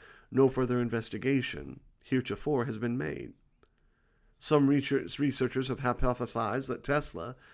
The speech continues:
having been contacted by Marconi, faked his death and also traveled to the magical city. But it is a hidden high-tech city, and is that really feasible? Given the region where the city is supposedly hidden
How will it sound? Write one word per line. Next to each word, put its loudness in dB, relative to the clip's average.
having 4
been 4
contacted 2
by 2
Marconi, 0
faked 0
his -2
death -4
and -2
also -2
traveled -4
to -2
the -2
magical -4
city. -6
But 8
it 8
is 4
a 6
hidden 0
high-tech -2
city, -2
and 2
is 4
that 0
really 0
feasible? -6
Given 6
the 6
region 6
where 2
the -2
city 2
is 0
supposedly 0
hidden -4